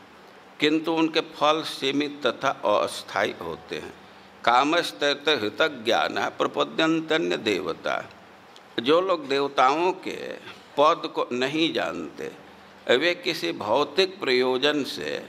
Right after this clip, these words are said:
उनकी पूजा करने की ओर झुकते हैं, किंतु ऐसी पूजा का फल कभी अस्थायी नहीं होता। फलतः यहाँ पर कहा गया है,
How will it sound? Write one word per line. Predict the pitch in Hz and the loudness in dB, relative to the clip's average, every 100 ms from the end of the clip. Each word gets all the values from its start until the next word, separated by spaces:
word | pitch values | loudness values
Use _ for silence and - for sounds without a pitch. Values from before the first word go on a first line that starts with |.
| - 123 | -2 2
उनकी | 135 131 143 | 2 0 -8
पूजा | - 131 135 139 147 | -8 -8 -2 2 2
करने | 143 117 104 127 139 | 0 -2 0 0 -2
की | 123 - - | -2 -6 -2
ओर | 110 135 107 | 0 0 -4
झुकते | 98 95 - - | -8 -10 -8 -4
हैं, | 76 - 90 - - - - - - | -4 -6 -12 -14 -20 -20 -20 -20 -2
किंतु | - 156 185 - 113 92 - - | 2 2 2 0 -2 -2 0 2
ऐसी | 127 139 - 175 | 4 2 0 -2
पूजा | 180 131 131 143 147 | -2 -8 0 2 2
का | 143 131 | 2 -2
फल | - - 120 90 - | 0 0 2 0 -2
कभी | 127 131 131 | 0 0 -4
अस्थायी | - - - 113 147 143 | -6 -6 -2 -2 0 -2
नहीं | 101 92 85 | -2 -4 -8
होता। | 82 82 - - - - - - - - | -10 -10 -8 -8 -10 -20 -20 -20 -2 4
फलतः | 151 156 175 | 4 4 2
यहाँ | 165 156 151 - | 2 2 0 -2
पर | - | -2
कहा | - 147 147 165 | 0 2 4 4
गया | 156 110 87 | 2 -2 -2
है, | 85 82 78 - | -6 -6 -6 -8